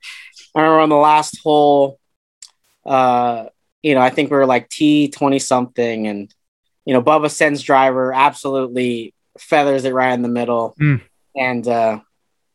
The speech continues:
Speaker 1: that, that last hole is kinda tight. There's bunkers left and right, and it's uphill elevated, you know, so even if you're in those bunkers, that second shot is diced because it's uphill elevated.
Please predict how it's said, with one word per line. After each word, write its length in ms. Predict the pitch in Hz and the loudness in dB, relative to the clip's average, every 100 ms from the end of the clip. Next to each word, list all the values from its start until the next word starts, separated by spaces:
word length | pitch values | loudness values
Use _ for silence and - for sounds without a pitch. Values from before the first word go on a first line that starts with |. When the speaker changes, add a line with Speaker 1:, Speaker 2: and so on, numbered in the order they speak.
| _ _ - _ _ _ _ | _ _ -20 _ _ _ _
Speaker 1:
that, 240 | - 143 - - | 0 0 -2 0
that 220 | 151 135 | 0 2
last 340 | 175 165 - | 2 2 0
hole 200 | - 175 | 2 4
is 100 | 151 | 4
kinda 240 | - 160 127 | 0 -4 -4
tight. 340 | - 151 143 | 0 0 2
There's 180 | 139 127 | -4 -2
bunkers 420 | 156 143 151 117 | -2 0 -2 0
left 220 | 147 143 | 0 0
and 160 | 143 139 | -2 -2
right, 240 | 117 104 _ _ _ _ _ _ _ | -4 -8 _ _ _ _ _ _ _
and 180 | - 135 | -2 -2
it's 140 | 135 - | -2 0
uphill 440 | 170 - 170 160 | -2 0 0 4
elevated, 760 | 156 156 151 151 147 143 143 - _ _ _ | 4 4 4 4 4 2 -2 -10 _ _ _
you 100 | 156 | 0
know, 120 | 147 143 | 0 2
so 200 | 165 156 | 2 4
even 280 | 175 180 | 4 2
if 100 | 175 | 2
you're 140 | 175 165 | 2 2
in 60 | |
those 140 | 165 135 | 2 2
bunkers, 420 | 165 180 165 143 | 0 0 -2 -2
that 200 | 147 135 - | -2 -2 -6
second 320 | - 170 139 | -4 -4 -4
shot 280 | - 175 165 | 0 2 2
is 120 | 139 | 0
diced 380 | 123 165 180 - | -2 0 0 -4
because 180 | 139 143 | -6 -6
it's 120 | 135 | -4
uphill 420 | 170 151 165 156 | -2 0 2 4
elevated. 680 | 156 156 147 147 151 143 | 4 4 2 2 2 0